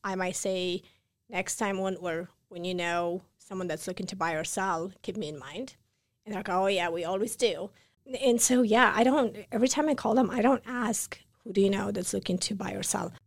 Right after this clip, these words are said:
I, I just pour into them, "Anything that you need, I want to be your Google search button. Um, do you need a plumber? Do you need an electrician? Do you need anything that you need? I have them.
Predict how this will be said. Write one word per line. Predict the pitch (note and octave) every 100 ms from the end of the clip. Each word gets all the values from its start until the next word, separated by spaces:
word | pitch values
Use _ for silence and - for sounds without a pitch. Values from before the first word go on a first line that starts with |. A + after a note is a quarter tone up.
| _ - - -
I, | - - - _ -
I | G#3+
just | G#3 G#3+ -
pour | G#3 F3
into | A#3 B3
them, | A#3+ C#4 D#4+ D4 -
"Anything | A3+ A#3 A3+
that | A3
you | G3+
need, | G#3+ A3 B3 A#3+
I | G#3+
want | G#3+ G#3
to | G#3
be | G3+
your | G3 F#3+ F#3+
Google | G#3 G3+ G3+
search | - A3 -
button. | E3 A#3 C#4 C#4 -
Um, | G3+ E3+ F#3
do | F#3
you |
need | G3+ G#3
a |
plumber? | G3+ G3+ A3+ A3+
Do | G3
you | F3
need | G3
an | G3+
electrician? | G3+ - - A3+ C4+ B3
Do |
you | G3+
need | A3+ G#3
anything | A#3 A#3+ A#3
that | A#3+
you | A#3+
need? | G#3 F#3+ G3 - _ _ _ _ -
I | F#3
have | E3+ F3+ G#3+
them. | G3+ A3+ B3